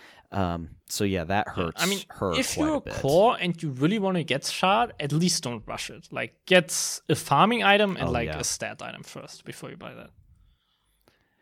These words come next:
Speaker 1: Yeah, this is something that's much later. It's like, hey, they're doing a four protect one with a Dusa. I am going to Wave of Terror, steal twenty percent of her armor, twenty percent of her damage,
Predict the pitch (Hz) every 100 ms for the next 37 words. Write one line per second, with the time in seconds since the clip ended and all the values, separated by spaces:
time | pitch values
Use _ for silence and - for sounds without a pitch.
0 | _ - 110 101 123 170 180 - 147 -
1 | 120 113 101 117 113 - 107 104 101 98
2 | - 107 95 - 131 98 - - _ 135
3 | 160 202 196 165 147 - 117 110 104 98
4 | 95 - _ _ _ _ - - 139 131
5 | 123 - 113 113 107 113 104 98 92 117
6 | 110 98 98 117 110 - 87 78 76 -
7 | - - _ 117 131 165 147 123 117 113
8 | - 110 107 92 110 143 147 151 - 101
9 | 92 90 87 87 - - - - 127 123
10 | 123 120 - - 147 156 156 - 135 127
11 | 135 - 110 107 107 107 - 147 151 139
12 | 120 127 113 - 113 123 117 104 92 90
13 | -